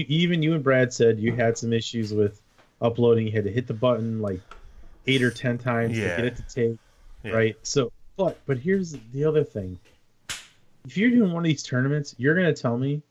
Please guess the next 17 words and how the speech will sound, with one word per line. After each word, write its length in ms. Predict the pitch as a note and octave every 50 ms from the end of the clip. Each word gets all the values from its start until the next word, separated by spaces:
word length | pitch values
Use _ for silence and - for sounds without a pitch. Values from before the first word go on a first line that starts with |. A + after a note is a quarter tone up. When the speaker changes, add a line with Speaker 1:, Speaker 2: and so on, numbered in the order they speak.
| _ _ _ _ _ _ _ _ _
Speaker 1:
that 220 | - B2+ A#2+ G#2+
you're 180 | G#2+ A2+ C3+ D3
not, 320 | D#3 E3 D#3+ D3+ - - _ _ _ _ _ _ _ _ _ _ _ _ _ _ _ _ _
like, 300 | - A#2 A#2+ A2 F#2+ - - _ _ _ _ _ _ _
insanely 720 | C3 B2 A#2+ A2 - - - B2 A#2 A#2+ B2 B2 B2 B2
fanatic 720 | A#2+ A#2+ - - B2 G#2+ G#2 G#2 G#2 G#2 G#2 A2+ A#2 A#2 -
about 360 | A2+ G#2 A2 G#2 G#2 F#2+ F2 F2+ _ _ _ _ _ A2+
the 260 | G#2 A2 B2 A2+ G#2+
app 300 | A2+ G#2 G2+ G#2+ A2 -
and 100 | A#2 A#2
making 260 | A#2 A2+ A2 - A#2+
sure 200 | A2+ - - A#2+
you're 340 | A#2 A#2 A2+ A#2 A2+ A2 A2
on 160 | A2 A2 G#2+
the 80 | G2 G2+
right, 640 | F#2+ G2+ G2+ G#2 G2 G2 G2 F#2+ G2 G#2 G#2 - - _ _ _ _ _ _ _ _ _ _ _ _ _ -
um, 340 | A2+ G#2+ G2+ F#2+ F#2 G2